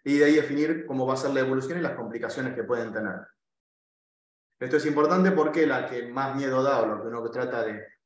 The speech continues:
de prevenir idealmente, es la pancreatitis necrotizante. Es importante aclarar que justamente cuando se forma esta, esta necrosis, esto en un momento tiende a formar una pared.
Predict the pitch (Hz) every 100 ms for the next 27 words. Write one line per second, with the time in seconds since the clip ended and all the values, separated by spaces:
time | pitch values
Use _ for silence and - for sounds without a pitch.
0 | - 120 117 120 127 143 156 131 123 127
1 | 143 147 156 139 120 113 113 131 131 131
2 | 107 110 107 107 120 104 98 98 _ _
3 | _ _ _ 147 151 175 160 160 175 175
4 | 151 160 170 170 - 135 131 127 127 -
5 | 156 156 165 160 139 117 113 107 117 139
6 | 143 143 135 135 135 131 127 117 110 113
7 | 127 127 131 135 165 139 139 151 - _
8 | _ 139 139 156 147 151 165 170 156 156
9 | 156 156 120 127 139 135 117 117 120 104